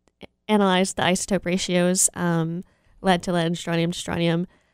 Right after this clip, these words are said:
and tried to correlate those ratios with the underlying geology. Um, if it didn't fit,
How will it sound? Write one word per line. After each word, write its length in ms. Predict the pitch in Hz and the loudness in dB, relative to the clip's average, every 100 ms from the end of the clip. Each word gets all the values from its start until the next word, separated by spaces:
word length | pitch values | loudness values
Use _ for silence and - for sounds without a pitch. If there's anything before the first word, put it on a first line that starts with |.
| _ _ 196 | _ _ 0
and 280 | 190 180 | 2 4
tried 220 | 190 190 185 | 2 0 0
to 80 | |
correlate 580 | - - 185 180 175 - _ | -2 0 2 2 2 -2 _
those 200 | 180 175 | -4 -2
ratios 460 | 170 180 175 175 180 | -2 -4 -2 -4 -4
with 120 | 170 | -6
the 60 | - | -2
underlying 400 | 170 170 170 175 | 0 0 0 -2
geology. 760 | 175 170 180 180 190 190 190 - | -2 0 0 -2 -2 0 0 0
Um, 300 | 170 165 165 | 0 2 0
if 140 | 190 | -2
it 80 | 185 | -2
didn't 240 | 180 170 | -2 -2
fit, 320 | - 185 196 | 0 2 2